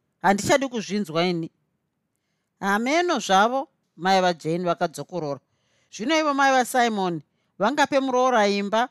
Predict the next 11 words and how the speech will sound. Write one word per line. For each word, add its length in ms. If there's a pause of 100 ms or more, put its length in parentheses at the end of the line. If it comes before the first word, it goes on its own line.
(140)
vasingataurirovo 1000
vamwe 300
kuti 220
ndizvo 260
zvavava 380
kuita? 420 (320)
Ndiko 260
kudii 280
ikoko? 420 (1300)
Vachikutaurirai 1000
kuti 300